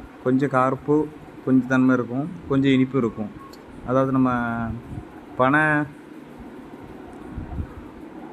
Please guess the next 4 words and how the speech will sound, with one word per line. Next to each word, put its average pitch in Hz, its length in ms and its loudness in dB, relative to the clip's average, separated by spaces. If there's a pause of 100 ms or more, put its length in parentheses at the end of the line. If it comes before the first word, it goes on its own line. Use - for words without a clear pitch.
(2250)
நம்ம 123 160 2
பனை 131 340 4
குருத்து 147 280 2
இருக்குல்ல, 123 380 0